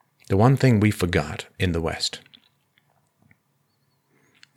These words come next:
is that morality, compassion, empathy,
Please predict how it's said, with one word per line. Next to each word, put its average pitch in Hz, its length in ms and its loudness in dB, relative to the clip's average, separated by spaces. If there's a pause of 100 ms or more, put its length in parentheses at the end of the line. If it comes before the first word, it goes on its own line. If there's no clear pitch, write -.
(120)
is 98 160 0
that 90 420 0 (1080)
morality, 95 800 0 (1040)
compassion, 85 640 -2
empathy, 98 500 -2